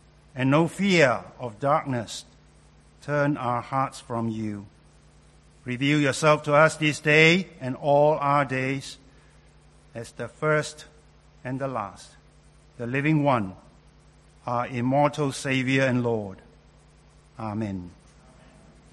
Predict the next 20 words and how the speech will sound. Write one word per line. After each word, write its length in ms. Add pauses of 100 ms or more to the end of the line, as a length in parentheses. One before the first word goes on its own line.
(880)
Welcome 320
to 80
church. 420
I'm 320
Jacob. 420 (640)
Uh, 100
this 180
is 160
the 80
fifth 220
Sunday 440
I'm 140
here, 500 (480)
and, 420
uh, 300 (680)
I 140
just 320
want 220
to 80
say 440